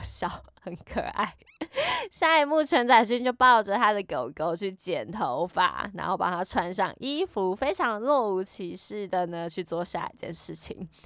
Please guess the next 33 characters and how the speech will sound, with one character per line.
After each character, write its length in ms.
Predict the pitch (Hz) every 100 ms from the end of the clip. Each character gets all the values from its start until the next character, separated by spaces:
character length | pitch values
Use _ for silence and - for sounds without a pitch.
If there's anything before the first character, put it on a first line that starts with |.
| - - -
OK， 680 | - 185 196 196 202 143 - - - - _ -
我 180 | 190 190
其 260 | - 214
实 260 | 240 220 220
就 120 | 269
觉 300 | 269 202 151
得 300 | 123 101 73
这 140 | - 262
是 120 | 262
什 160 | 226
么 120 | 165 147
原 320 | 147 113 104 -
因？ 180 | 156
他 160 | 220 269
没 120 | 285
有 100 | 240
要 180 | 208 220
对 240 | 220 202
狗 180 | 185 156
狗 200 | 156 156
下 280 | 165 208 156
手， 320 | - - - -
但 200 | 277 277
是 160 | 285
他 120 | 302
其 200 | 320 254
实 100 | 233
又 100 | 339
这 120 | 415 392
么 100 | 311
爱 200 | 349 320
女 280 | 262 208 175
儿， 240 | 175